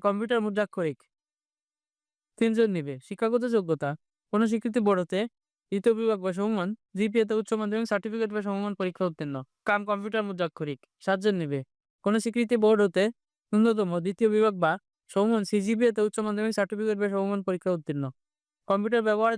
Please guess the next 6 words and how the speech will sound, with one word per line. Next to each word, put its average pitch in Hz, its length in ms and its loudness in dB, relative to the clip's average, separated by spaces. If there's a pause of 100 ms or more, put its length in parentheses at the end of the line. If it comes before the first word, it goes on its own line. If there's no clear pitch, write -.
দক্ষতা 196 320 -4 (100)
এবং 175 160 -2 (600)
কম্পিউটার 220 440 0
মুদ্রাক্ষরে 202 480 0 (280)
প্রতি 226 260 0
মিনিটে 226 240 2